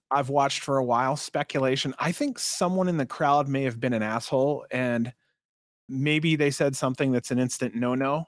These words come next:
The feed came back quickly. I even tried to reverse and watch it, and then it cut again.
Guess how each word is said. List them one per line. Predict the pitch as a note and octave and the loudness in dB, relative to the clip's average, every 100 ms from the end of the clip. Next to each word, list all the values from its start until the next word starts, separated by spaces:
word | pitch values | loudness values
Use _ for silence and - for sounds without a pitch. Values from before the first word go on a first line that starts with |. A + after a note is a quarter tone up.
| _ _ _ _ _ | _ _ _ _ _
The | C3 | -2
feed | C#3 A3+ A3 | 2 2 2
came | F3+ G3+ F3+ | 2 2 2
back | F3 D#3 | 0 0
quickly. | - F3 G#3 G3+ | -2 0 2 2
I | F3+ E3+ | 4 4
even | F3+ F3 E3 | 4 2 0
tried | F3+ D#3+ D#3+ | 2 2 2
to | D#3 | 0
reverse | C#3 C3 D3 E3 - - | 0 2 0 0 -4 -4
and | C#3+ B2+ | -2 2
watch | C3+ C3+ - | 2 0 -2
it, | D#3 - | -4 -2
and | C#3 | 0
then | C3+ | 0
it | A#2+ - | -2 -4
cut | - C3+ - | -6 -6 -4
again. | A#2+ A2 C3 B2 F#3 | -8 -4 -2 -2 -4